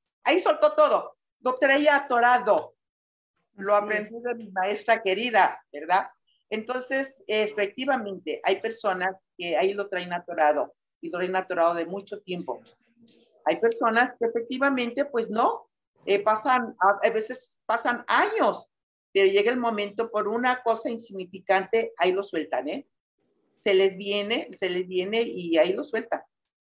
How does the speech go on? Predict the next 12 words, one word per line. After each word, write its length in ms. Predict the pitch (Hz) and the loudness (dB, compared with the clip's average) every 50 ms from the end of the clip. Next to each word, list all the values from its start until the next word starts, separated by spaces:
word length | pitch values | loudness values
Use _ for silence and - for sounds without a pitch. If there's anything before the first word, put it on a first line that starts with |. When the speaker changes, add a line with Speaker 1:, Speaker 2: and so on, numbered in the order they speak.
| _ _ _ _ _ _ _ _ _ _ | _ _ _ _ _ _ _ _ _ _
Speaker 1:
Pero 540 | - 190 185 185 185 175 170 160 151 156 - 180 | 4 4 6 6 6 6 6 4 2 0 -4 -8
no 180 | 180 180 180 185 | -2 -2 -2 -2
precisamente 1000 | 202 202 202 202 196 - - 214 208 190 180 175 170 - 208 208 202 190 185 175 | -2 -6 -6 -8 -10 -2 0 0 0 0 -4 -6 -4 0 2 2 2 2 2 -2
en 120 | 175 165 | -4 -2
el 120 | 165 160 165 | -4 -2 -2
momento 360 | 160 165 165 170 165 - 233 | -4 -4 -6 -8 -4 -2 0
no 140 | 220 208 - | 0 0 -2
tienen 220 | 185 180 185 175 | -2 -6 -6 -4
por 140 | - 160 - | -6 -6 -4
qué 120 | 170 160 | -4 -4
llorar, 320 | 156 131 123 147 180 - 156 | -2 0 2 2 2 2 0
¿eh? 160 | 165 - | -4 -6